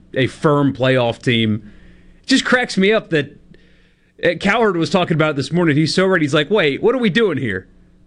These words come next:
We're doing moral victories, n-, not only in the N F L, but we're doing moral victories with the Dallas Cowboys?"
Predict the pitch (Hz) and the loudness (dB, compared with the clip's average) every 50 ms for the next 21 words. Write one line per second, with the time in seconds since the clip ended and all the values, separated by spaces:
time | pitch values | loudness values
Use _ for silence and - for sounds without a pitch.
0 | _ _ - 311 247 233 262 247 226 208 190 190 208 226 240 220 165 139 180 214 | _ _ -2 0 0 2 2 2 2 2 4 4 2 2 0 -2 -2 -2 -2 -4
1 | 208 - 247 240 240 247 233 226 - 175 - 156 147 123 - 196 214 262 285 330 | -2 -4 -4 -4 -2 -2 -2 -2 -4 -8 -10 -12 -14 -6 -2 0 2 2 0 -2
2 | 349 294 262 233 208 190 175 170 175 175 156 139 - 190 196 170 143 147 139 185 | -2 -2 -2 0 0 0 0 0 0 0 -2 -2 -2 -2 0 0 0 0 2 2
3 | 240 262 220 269 247 220 185 175 185 214 226 208 156 135 208 214 208 233 240 247 | 0 2 2 2 2 2 2 2 2 2 2 2 0 0 -2 -2 -2 -2 -2 0
4 | 202 165 175 170 - 123 95 92 - 175 143 139 185 226 220 208 190 - - - | 0 0 -2 -2 -2 -4 -4 -2 -2 0 0 2 2 0 0 0 -2 -2 -6 -10
5 | - - - 156 117 123 160 170 165 180 240 254 285 339 370 339 - - - | -12 -6 -4 -2 0 0 0 0 0 0 0 0 2 2 0 0 -2 -6 -12